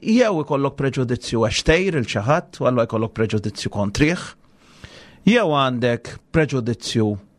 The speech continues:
għaliex hawn min anka, eżempju jiena,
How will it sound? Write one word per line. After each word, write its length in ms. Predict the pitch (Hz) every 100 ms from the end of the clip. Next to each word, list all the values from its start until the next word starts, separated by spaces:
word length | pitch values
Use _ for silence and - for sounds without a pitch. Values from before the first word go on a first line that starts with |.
| _ _ _ _ _
għaliex 600 | - 143 127 117 117 113 - - - _ _ _ _ _ _ _ _ _ _ - -
hawn 260 | 165 151 165
min 240 | 220 156 175
anka, 280 | 123 117 101 90
eżempju 360 | 127 135 170 214
jiena, 240 | 147 113